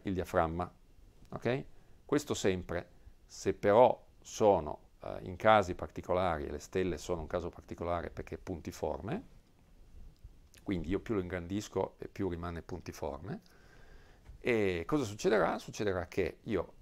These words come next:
se aumento il diametro del mio telescopio, vedrò più stelle. Questo è il motivo per cui, eh, si cerca di costruire telescopi sempre più grandi,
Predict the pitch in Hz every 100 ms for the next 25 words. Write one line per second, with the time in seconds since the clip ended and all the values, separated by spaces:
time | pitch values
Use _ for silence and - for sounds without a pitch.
0 | - - - 69 76 87 113 110 80 -
1 | 76 107 98 78 76 98 80 73 78 87
2 | 78 73 71 - - - 98 - - 71
3 | 117 170 - 67 - - - - 82 -
4 | - - - - - 95 - - - -
5 | 76 - - - 78 78 - - - -
6 | - - - - 50 50 50 - - -
7 | - - - - - - - 76 - -
8 | 80 69 - 82 - - - - - -
9 | - - 73 73 73